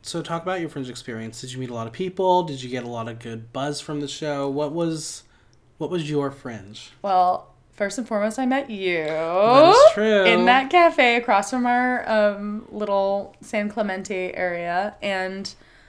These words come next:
Speaker 2: I met, I mean, doing a one-woman show is so isolating on a, on a psychological level, both as a performer and a producer.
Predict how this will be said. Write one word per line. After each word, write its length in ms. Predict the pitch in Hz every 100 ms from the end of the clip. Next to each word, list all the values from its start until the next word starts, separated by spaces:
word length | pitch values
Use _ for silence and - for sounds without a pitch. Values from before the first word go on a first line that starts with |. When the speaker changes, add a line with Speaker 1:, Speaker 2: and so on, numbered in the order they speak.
| _ -
Speaker 2:
I 140 | 254
met, 320 | 277 294 - - _ _ _ _ _ -
I 60 | 269
mean, 220 | 294 262 - 208
doing 260 | 277 370
a 60 | 359
one-woman 460 | 208 202 208 196 185
show 360 | 185 175 170 -
is 160 | 185
so 680 | - - - 208 202 196 196 -
isolating 760 | 180 - 208 208 220 220 214 -
on 160 | 190 190
a, 220 | 180 170 - _ _ _ _ _ _ _ _ _ 190
on 140 | 214
a 100 | 190
psychological 800 | - 214 214 202 175 180 214 180
level, 340 | 170 160 202 180
both 220 | 185 190
as 140 | 190
a 40 | 185
performer 420 | 175 196 190 185
and 180 | - 185
a 40 |
producer. 680 | 185 180 175 175 269 302